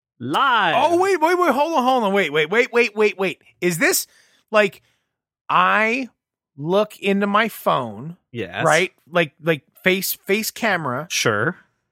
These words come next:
Speaker 2: And it's video karaoke?
Speaker 1: Yes.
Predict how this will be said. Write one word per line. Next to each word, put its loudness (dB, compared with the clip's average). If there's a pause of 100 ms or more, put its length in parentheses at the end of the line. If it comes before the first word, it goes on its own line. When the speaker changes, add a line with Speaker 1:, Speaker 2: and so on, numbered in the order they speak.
(160)
Speaker 2:
And 2
it's -2
video -2
karaoke? -4 (100)
Speaker 1:
Yes. -2